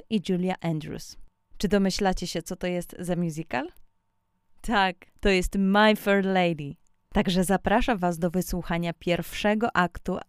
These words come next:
adaptacji filmowej tego musicalu z tysiąc dziewięćset sześćdziesiątego czwartego roku w reżyserii George'a Cukora.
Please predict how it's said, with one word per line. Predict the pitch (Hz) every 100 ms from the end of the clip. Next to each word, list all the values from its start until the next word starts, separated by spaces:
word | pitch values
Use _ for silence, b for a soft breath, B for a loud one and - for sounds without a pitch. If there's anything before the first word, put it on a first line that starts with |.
| -
adaptacji | 190 185 - 202 226 277
filmowej | - 180 175 165 160
tego | 165 160
musicalu | 165 160 165 - 156 196
z | -
tysiąc | 196 185 180
dziewięćset | 170 143 202 247 226 - 214 -
sześćdziesiątego | - - 214 190 214 196 185
czwartego | 196 - 185 - 165 165
roku | 160 - 269 b b b -
w |
reżyserii | 226 294 277 269 240 220 214 - -
George'a | 170 226 254 202 226 208 208
Cukora. | - 254 165 151 -